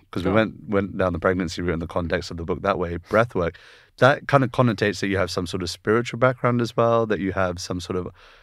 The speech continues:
Speaker 1: I don't know, connection to the greater divinity, et cetera. But maybe you don't. And
Speaker 2: I
Speaker 1: I'm
Speaker 2: do, I do.
Speaker 1: Okay, okay. I got that right. Um, but tell us a little bit about your interest and your fascination around breath work, 'cause you mentioned that it's the fastest way to calm down. And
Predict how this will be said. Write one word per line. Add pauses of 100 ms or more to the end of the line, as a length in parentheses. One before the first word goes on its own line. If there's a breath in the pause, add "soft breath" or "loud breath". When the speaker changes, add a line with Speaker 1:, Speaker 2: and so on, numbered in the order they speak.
(300 loud breath)
Speaker 1:
I
don't
know,
connection
to
the
greater
divinity,
et
cetera. (280 loud breath)
But
maybe
you
don't. (180)
And
Speaker 2:
I
Speaker 1:
I'm
Speaker 2:
do,
I
do.
Speaker 1:
Okay, (180)
okay. (260)
I
got
that
right. (360 loud breath)
Um,
but
tell
us
a
little
bit
about
your
interest
and
your
fascination
around
breath
work,
'cause
you
mentioned
that
it's
the
fastest
way
to
calm
down. (760 soft breath)
And